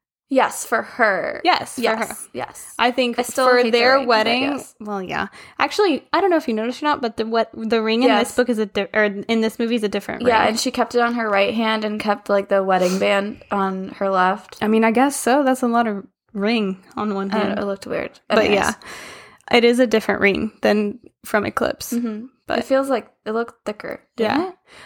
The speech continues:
Speaker 2: Well, the diamonds were, like, around the side, and
Speaker 1: Yeah.
Speaker 2: in Eclipse, they were just on top.
Speaker 1: That's why I think it looked
Speaker 2: Yeah,
Speaker 1: thicker.
Speaker 2: yeah.
Speaker 1: Anyways, yes, wedding dress.
Speaker 2: I
Speaker 1: How
Speaker 2: love
Speaker 1: did
Speaker 2: the
Speaker 1: it
Speaker 2: wedding
Speaker 1: go?
Speaker 2: dress.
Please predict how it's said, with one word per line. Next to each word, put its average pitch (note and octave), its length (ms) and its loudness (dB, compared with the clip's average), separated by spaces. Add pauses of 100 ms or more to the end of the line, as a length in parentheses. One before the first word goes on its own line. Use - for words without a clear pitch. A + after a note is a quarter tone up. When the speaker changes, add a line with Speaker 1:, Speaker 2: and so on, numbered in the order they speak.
Speaker 2:
Well, C#4+ 120 4
the D4 80 4
diamonds D4 360 2
were, E4 100 0
like, D#4+ 160 2
around A3 520 2
the G3 100 -2
side, G3 500 -2
and A#3+ 140 -4
Speaker 1:
Yeah. B3+ 220 4
Speaker 2:
in A#3 60 0
Eclipse, A#3 220 -2
they A#3 80 0
were G#3 120 -2
just G3 240 -8
on - 100 -8
top. - 320 -6
Speaker 1:
That's B3 280 0
why B3+ 200 2
I A3+ 80 -2
think A#3 140 -4
it G#3+ 100 -6
looked G#3 240 -8 (240)
Speaker 2:
Yeah, A#3 60 -10 (140)
Speaker 1:
thicker. A3 320 -8
Speaker 2:
yeah. A#3+ 300 -8
Speaker 1:
Anyways, F#3+ 440 -8 (220)
yes, G#3 380 -2 (160)
wedding A#3+ 280 -4
dress. A3 440 -2
Speaker 2:
I - 40 0
Speaker 1:
How A#3+ 80 4
Speaker 2:
love A#3+ 180 6
Speaker 1:
did A#3+ 80 0
Speaker 2:
the D4 40 2
Speaker 1:
it C#4 40 2
Speaker 2:
wedding B3 220 4
Speaker 1:
go? A#3 60 -2
Speaker 2:
dress. A#3 360 2